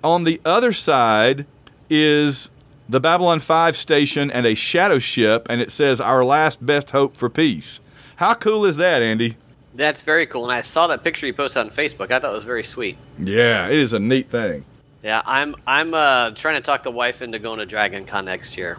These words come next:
Speaker 2: May-,
Speaker 1: <gasps>
Speaker 2: maybe the year after, but I, I have
Speaker 1: Oh.
Speaker 2: almost got her on board.
Speaker 1: That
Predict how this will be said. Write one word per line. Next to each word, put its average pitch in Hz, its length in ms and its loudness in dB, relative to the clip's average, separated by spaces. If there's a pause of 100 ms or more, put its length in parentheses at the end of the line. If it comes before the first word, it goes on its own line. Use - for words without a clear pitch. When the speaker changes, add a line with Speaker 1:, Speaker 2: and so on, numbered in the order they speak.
(140)
Speaker 2:
May-, 135 180 -2
Speaker 1:
<gasps> 139 60 -8
Speaker 2:
maybe 170 280 0
the 160 100 0
year 143 160 0
after, 131 440 -2
but 113 260 -6 (100)
I, 117 160 -4
I 135 80 0
have 120 180 0
Speaker 1:
Oh. - 160 -16
Speaker 2:
almost 151 380 -6
got 131 160 4
her 117 120 -2
on 110 140 -4
board. 98 300 -8 (380)
Speaker 1:
That 151 400 0